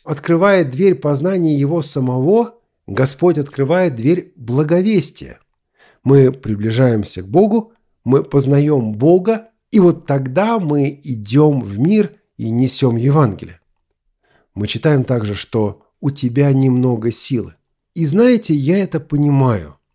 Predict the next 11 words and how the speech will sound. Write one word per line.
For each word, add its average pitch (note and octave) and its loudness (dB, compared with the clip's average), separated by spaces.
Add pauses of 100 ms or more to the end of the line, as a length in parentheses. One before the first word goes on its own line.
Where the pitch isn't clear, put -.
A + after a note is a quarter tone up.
(640)
Порой E3 2
мне A#2+ 2
кажется, C3+ -2 (240)
что - -6
у C3+ 2
нас C#3 0
вообще D3 0
не A2 0
осталось C#3+ -2
никаких D3 0
сил. - -6